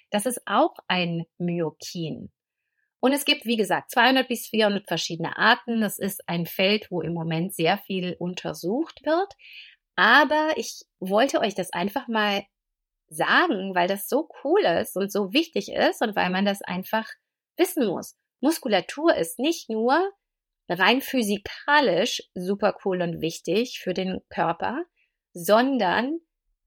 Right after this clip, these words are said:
hat so viele Auswirkungen, weil es, weil Muskulatur diese Botenstoffe produziert. Um jetzt mal so auf die verschiedenen Körpersysteme einzugehen, die wir, von denen wir wissen, dass sie positive Auswirkungen,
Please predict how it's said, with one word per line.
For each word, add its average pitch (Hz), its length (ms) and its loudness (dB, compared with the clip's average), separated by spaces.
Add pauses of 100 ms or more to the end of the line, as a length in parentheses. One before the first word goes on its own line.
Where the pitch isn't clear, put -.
(520)
hat - 560 -4
so 196 260 2
viele - 300 2
Auswirkungen, 220 800 0
weil 262 480 0
es, - 200 -12 (120)
weil 202 320 4
Muskulatur 208 580 0
diese 175 220 -4
Botenstoffe 160 760 -4
produziert. - 840 -10 (500)
Um 226 120 2
jetzt 277 240 6
mal 294 180 4
so 240 100 6
auf 226 120 6
die 240 100 -8
verschiedenen 240 520 0
Körpersysteme 180 880 -2
einzugehen, 151 840 -6
die 196 220 -4
wir, 214 240 6
von 190 200 -4
denen 208 220 0
wir 185 220 0
wissen, 214 340 2
dass 175 160 0
sie 190 80 -2
positive 196 680 -2
Auswirkungen, 170 1080 -2